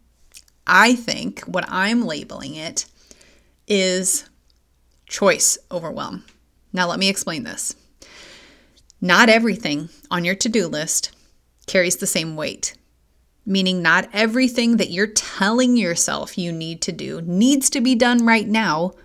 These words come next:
or even next week. This general sense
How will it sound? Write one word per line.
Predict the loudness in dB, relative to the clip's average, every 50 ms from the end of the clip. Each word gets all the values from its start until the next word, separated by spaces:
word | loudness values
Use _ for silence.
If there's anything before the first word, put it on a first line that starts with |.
| _ _ 4
or | 6 6 8
even | 8 8 6 6 6
next | 6 4 2 -2 -2
week. | 0 -2 -2 -2 -4 -6 -12 -18 -20 _ _ _ _ _ _ _ _ _ _ -20 -20 _ _ _ -20 -20 -20 -20 -20 -20 _ _
This | -4 0 0
general | 0 0 2 2 4 4 4 4 2 2 2 0
sense | 0 -2 0 0 0 0 0 0 -2 -4